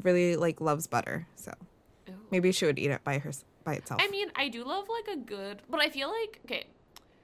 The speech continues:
Speaker 2: not to get back into the milk discourse. Um, that
Speaker 1: Oh, no.
Speaker 2: we, I mean, me and Amy
Speaker 1: <laughs>
Speaker 2: discussed offline. Um,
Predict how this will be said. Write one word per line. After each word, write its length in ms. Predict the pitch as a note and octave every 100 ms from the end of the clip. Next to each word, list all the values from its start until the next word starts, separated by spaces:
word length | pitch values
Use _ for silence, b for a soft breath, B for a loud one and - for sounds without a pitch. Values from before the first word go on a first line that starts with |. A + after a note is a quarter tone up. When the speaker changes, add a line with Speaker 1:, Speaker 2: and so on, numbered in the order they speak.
| b _ _
Speaker 2:
not 240 | G#3+ A3+ A#3
to 60 |
get 160 | D#4+ G#4
back 220 | A#3 G#3
into 160 | A#3+ A#3
the 80 | G#3+
milk 320 | G3 F3+ -
discourse. 720 | - - - - G#3+ - - - _ _
Um, 340 | F3+ D3 D2+ - F#3
that 100 | A3+
Speaker 1:
Oh, 20 |
no. 280 | F#3+ E3 D#3+
Speaker 2:
we, 240 | F3+ -
I 40 | F#3
mean, 260 | E3+ D3 -
me 140 | G#3+ G4
and 100 | D#4+
Amy 340 | E4+ E4+ E4+
Speaker 1:
<laughs> 0 |
Speaker 2:
discussed 400 | D#4 B3+ G3 -
offline. 580 | - G#3 - F3+ E3 F3 B B B -
Um, 540 | G#3 F3+ F3 E3+ F3